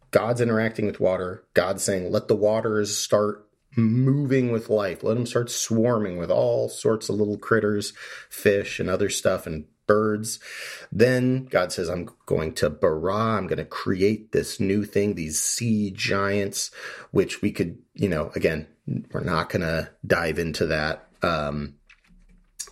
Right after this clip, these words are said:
and then God blesses for the first time. God, uh, blesses in terms of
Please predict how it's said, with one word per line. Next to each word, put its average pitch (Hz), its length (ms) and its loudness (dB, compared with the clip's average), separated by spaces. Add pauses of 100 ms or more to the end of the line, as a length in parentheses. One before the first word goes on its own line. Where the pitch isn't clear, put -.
(100)
and 113 180 4
then 123 540 2
God 113 580 0
blesses 92 580 0
for - 160 0
the - 100 -4
first - 420 -2
time. 80 420 -2 (500)
God, 98 540 0 (180)
uh, 82 280 0 (520)
blesses 95 840 0 (400)
in 104 140 2
terms 104 560 0
of 95 420 -2